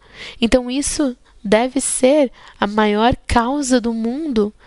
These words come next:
Isso deve ser o que existe o mais importante, porque Deus entrou num corpo humano, ele veio para esse mundo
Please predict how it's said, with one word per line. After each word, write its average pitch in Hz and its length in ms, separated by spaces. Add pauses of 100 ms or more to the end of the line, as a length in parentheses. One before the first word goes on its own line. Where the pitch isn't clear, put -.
(360)
Isso 254 260
deve 254 360
ser 254 500 (380)
o - 240
que - 120
existe 214 400
o 214 40
mais 196 480
importante, 254 1000 (580)
porque 208 300
Deus 180 520
entrou 214 720 (1500)
num 196 280
corpo 220 460
humano, 233 420
ele 214 140
veio 202 260
para - 180
esse 233 220
mundo 220 720